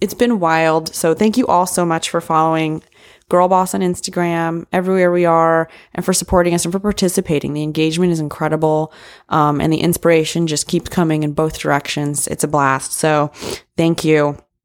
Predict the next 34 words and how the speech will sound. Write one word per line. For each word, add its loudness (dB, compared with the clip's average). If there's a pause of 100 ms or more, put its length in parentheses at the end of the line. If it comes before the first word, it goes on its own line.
(840)
Yasica 0
at -2
Yasica -4
Lucia 0
says, 0
"I'm 0
proud 0
of 2
saving 2
up -2
for 2
a 4
road 2
trip 0
around 2
Italy 2
after -2
completing 0
my 4
master's 0
in 2
law." 0 (400)
Wow. -2 (380)
That's -4
super -2
cool. -2
I 0
wanna 2
do 0
that. -2
All 4
of 2
it. -2 (440)
<laughs> 6